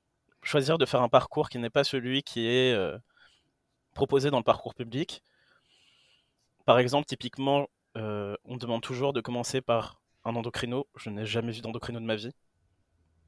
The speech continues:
Et donc, en soi, j'ai envie de dire,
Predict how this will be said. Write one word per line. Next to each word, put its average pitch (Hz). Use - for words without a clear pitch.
Et 131
donc, 139
en 147
soi, 196
j'ai 180
envie 143
de 151
dire, 160